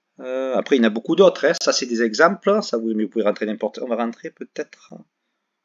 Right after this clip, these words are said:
ouais, Caravage, hein, qui aurait tué quelqu'un d'ailleurs. Caravage,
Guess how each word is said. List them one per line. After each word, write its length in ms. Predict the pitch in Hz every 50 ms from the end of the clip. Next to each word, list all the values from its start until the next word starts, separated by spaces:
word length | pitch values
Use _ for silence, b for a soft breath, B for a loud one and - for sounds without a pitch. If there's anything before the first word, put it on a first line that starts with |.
| _ _ _ _ _ _ _ _ _ _ _ _ _ _ _ _ _ _ _ _ _ _ _ _ _ _ _ _ -
ouais, 100 | - - 220 b b b b b b _ _ _
Caravage, 580 | - 92 73 71 82 80 82 95 101 90 87 78
hein, 120 | 73 73 - _ _
qui 140 | - - 87
aurait 160 | 78 82 78
tué 180 | - - 107 -
quelqu'un 300 | - 90 - - 80 73
d'ailleurs. 540 | 76 73 67 65 65 - - - _ _ B B B B B B B B B B B B B B B B _ _ -
Caravage, 720 | - - 71 85 85 82 90 104 110 120 117 - 123 139